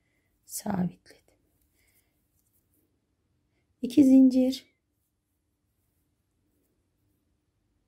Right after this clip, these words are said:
Bir, iki zincir sabitledim. İki zincir. Şöyle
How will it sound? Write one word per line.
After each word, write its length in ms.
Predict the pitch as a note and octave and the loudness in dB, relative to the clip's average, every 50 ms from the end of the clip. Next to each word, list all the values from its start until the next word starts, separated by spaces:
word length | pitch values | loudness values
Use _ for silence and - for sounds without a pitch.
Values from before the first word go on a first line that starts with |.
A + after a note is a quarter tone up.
| _ _ _ _ _ _ _ _ _ _ _ _ _ _ _ _ _ _ _ - | _ _ _ _ _ _ _ _ _ _ _ _ _ _ _ _ _ _ _ -8
Bir, 460 | G#3 G3+ G#3+ A3 A3 G#3+ - - - - - - - - - - | -4 0 0 0 0 -2 -6 -16 -20 -20 -20 -20 -20 -20 -20 -20
iki 300 | - G3 F#3+ - - A3+ | -20 -18 -16 -10 -8 -6
zincir 600 | G3 F#3 F3 E3 D#3+ E3 - F#3+ G3 F#3+ - - _ _ _ _ _ _ _ _ _ _ _ _ _ _ _ _ _ _ _ _ _ _ _ _ _ _ _ _ _ | -4 -2 -2 -2 -2 -4 -8 -14 -18 -18 -20 -20 _ _ _ _ _ _ _ _ _ _ _ _ _ _ _ _ _ _ _ _ _ _ _ _ _ _ _ _ _
sabitledim. 920 | - - - - A3+ G#3+ G#3 F#3 - _ _ _ _ _ _ _ _ _ _ _ _ _ _ _ _ _ _ _ _ _ _ _ _ _ _ _ _ _ _ _ _ _ _ _ _ _ _ _ | -20 -20 -18 -14 -12 -12 -12 -14 -16 _ _ _ _ _ _ _ _ _ _ _ _ _ _ _ _ _ _ _ _ _ _ _ _ _ _ _ _ _ _ _ _ _ _ _ _ _ _ _
İki 220 | - - - C4+ | -14 -8 -6 -6
zincir. 680 | A#3+ A#3+ B3 A#3+ A3+ A3 A3 A#3 A3+ A#3 - - - _ _ _ _ _ _ _ _ _ _ _ _ _ _ _ _ _ _ _ _ _ _ _ _ _ _ _ _ _ _ _ _ _ _ _ | -2 0 0 0 0 0 -2 -2 -4 -4 -6 -14 -20 _ _ _ _ _ _ _ _ _ _ _ _ _ _ _ _ _ _ _ _ _ _ _ _ _ _ _ _ _ _ _ _ _ _ _
Şöyle 540 | _ - - - - G#3+ F#3+ F3+ F#3 F3+ - | _ -20 -20 -16 -14 -10 -8 -8 -8 -10 -12